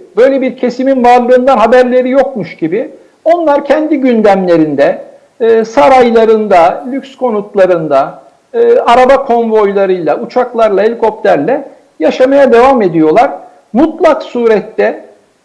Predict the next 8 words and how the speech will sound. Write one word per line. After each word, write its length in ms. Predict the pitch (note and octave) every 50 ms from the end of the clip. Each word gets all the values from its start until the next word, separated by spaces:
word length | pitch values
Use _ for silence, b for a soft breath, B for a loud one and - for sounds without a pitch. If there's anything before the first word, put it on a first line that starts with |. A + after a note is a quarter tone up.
| -
e, 560 | F#3+ F#3 F#3+ F#3 F3+ F3+ F3 F3+ F3+ F3 F3+ F3 D#3 G3+
bu 140 | D#4 D#4
kesime 600 | - A#3+ A#3+ - - A#3+ A3+ B3+ C#4 D#4 - - - - -
acil, 600 | G3 A3 A#3 B3 B3+ A#3 - D#4 D#4+ D4+ C#4 G#3+
e, 320 | - G3 F#3+ F#3+ G3 F#3+
çözüm 360 | - G3 G3 F#3+ B3+ C4+ A#3+
bulunması 500 | F#3+ F#3 E3+ E3 D#3 C#3+ C#3 - E3 D3+
lazım. 400 | D3 C#3+ C#3 C#3 C3+ A3 B3+ -